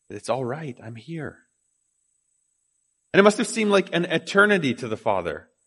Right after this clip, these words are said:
Well, Jesus asked him these questions as his little boy is convulsing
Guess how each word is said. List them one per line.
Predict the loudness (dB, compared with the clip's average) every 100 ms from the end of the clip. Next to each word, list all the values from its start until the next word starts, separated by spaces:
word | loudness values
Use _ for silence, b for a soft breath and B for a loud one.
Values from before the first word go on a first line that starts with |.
| _ _ _ _ _ _ _ _ 2
Well, |
Jesus | 4 4 0
asked | 2 2 2 -2
him | -2
these | -2 0
questions | 0 0 -4 -10 -2
as | -2
his | -2 -2
little | 0 0
boy | 0 2 2
is | -2
convulsing | -6 -6 -2 -2 -4 -10 -10